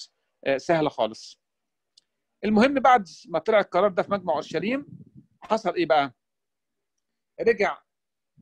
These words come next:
المفروض بولس وبرنابا من أورشليم عشان أنطاكيا، لكن راحوا هم الرسل، يعني يعقوب وبطرس ويوحنا، اختاروا،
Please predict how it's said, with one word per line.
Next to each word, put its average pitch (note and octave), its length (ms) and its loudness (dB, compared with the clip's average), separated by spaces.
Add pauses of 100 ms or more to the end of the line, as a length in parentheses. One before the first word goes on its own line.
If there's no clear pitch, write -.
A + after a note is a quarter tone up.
(140)
المفروض D#3 500 0
بولس G3+ 260 -2
وبرنابا A3 500 -2 (320)
من G#3 400 -4 (160)
أورشليم F3 420 -6
عشان G#3 240 -8
أنطاكيا، G3+ 500 -4 (520)
لكن D#3+ 260 0
راحوا F3+ 280 4
هم C#4+ 120 -8 (580)
الرسل، F3 340 -2
يعني D3 260 -2
يعقوب E3 320 -2
وبطرس E3+ 380 -4
ويوحنا، G#3+ 360 0
اختاروا، F#3 540 4